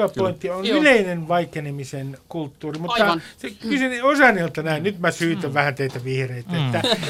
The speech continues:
Speaker 1: tämä on liberaalien vika tämä, että näille perussuomalaisille on annettu tällainen pelikenttä. He ovat saaneet, ö, liberaalit, liberaalien tarinaan ei ole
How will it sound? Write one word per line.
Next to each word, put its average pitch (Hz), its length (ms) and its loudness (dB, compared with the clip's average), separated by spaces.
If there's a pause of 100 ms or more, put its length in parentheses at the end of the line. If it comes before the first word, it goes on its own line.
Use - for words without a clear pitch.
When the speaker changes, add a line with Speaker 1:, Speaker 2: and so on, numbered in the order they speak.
Speaker 1:
tämä 311 260 8
on 277 80 8
liberaalien 226 800 8
vika 202 300 4
tämä, 185 340 2
että 170 220 -4
näille 170 280 -2 (280)
perussuomalaisille 175 1000 2
on 165 60 0
annettu 160 400 -6
tällainen 165 400 6
pelikenttä. 147 880 -6 (440)
He 277 80 2
ovat 262 260 2
saaneet, 185 420 0 (200)
ö, 190 360 0
liberaalit, 220 840 2
liberaalien 214 680 2
tarinaan 151 760 0
ei 160 180 -2
ole 139 200 -6